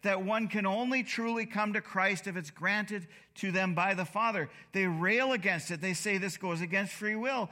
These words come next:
Yet this is what Scripture teaches, that no one comes to the Father unless the Spirit draws him. He does this through his word, and he owes to no one an automatic pass.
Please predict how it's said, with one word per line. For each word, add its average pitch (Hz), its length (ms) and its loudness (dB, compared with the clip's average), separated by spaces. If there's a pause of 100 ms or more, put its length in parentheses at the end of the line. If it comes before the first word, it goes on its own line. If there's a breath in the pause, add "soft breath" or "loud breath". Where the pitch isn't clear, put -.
(220 loud breath)
Yet 202 220 -2
this 220 180 -2
is 220 100 -4
what 202 200 -4
Scripture 202 480 -4
teaches, 220 500 -2
that 185 220 2
no 196 240 0
one 233 340 -2
comes 220 400 -2
to 214 80 -6
the 202 140 -4
Father 214 480 -2 (200 loud breath)
unless 196 640 0
the 214 140 -4
Spirit 196 580 -2
draws 202 600 -10
him. 110 280 -10 (920 loud breath)
He 202 140 0
does 202 340 2
this 208 200 -2
through 196 200 -4
his 185 200 0
word, 202 320 -2
and 156 100 -2
he 175 140 -2
owes 214 440 -2
to 202 120 -6
no 185 260 -2
one 165 260 0
an 165 160 -2
automatic 180 720 -6
pass. - 760 -8